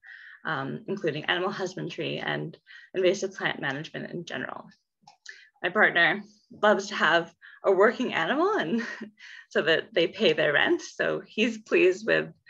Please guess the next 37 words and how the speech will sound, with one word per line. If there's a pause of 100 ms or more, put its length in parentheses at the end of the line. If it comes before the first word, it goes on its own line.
(280)
uh,
the
fact
that
our
goats
are
actually
working (340)
and
not
just
pets.
<laughs>
The
next
steps
are
to,
um,
involve, (500)
uh,
the
cities
and
get
the
municipalities
on
board, (320)
um,
to
allow
goats
within
city
limits.